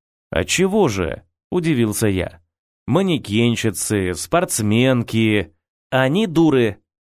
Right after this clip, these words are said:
безапелляционно заявила Элеонора. "Умеют лишь эксплуатировать свои физические данные". "Право, Нора, вы несправедливы. Среди названных мною категорий есть".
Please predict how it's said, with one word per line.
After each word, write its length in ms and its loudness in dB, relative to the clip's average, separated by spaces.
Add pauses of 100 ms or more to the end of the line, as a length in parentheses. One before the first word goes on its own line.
(220)
безапелляционно 1040 0
заявила 560 0
Элеонора. 760 0 (440)
"Умеют 440 0
лишь 260 0
эксплуатировать 720 0
свои 280 0
физические 760 0
данные". 640 0 (380)
"Право, 440 2
Нора, 380 4
вы 180 0
несправедливы. 1040 0 (280)
Среди 360 0
названных 480 0
мною 320 0
категорий 540 0
есть". 600 -4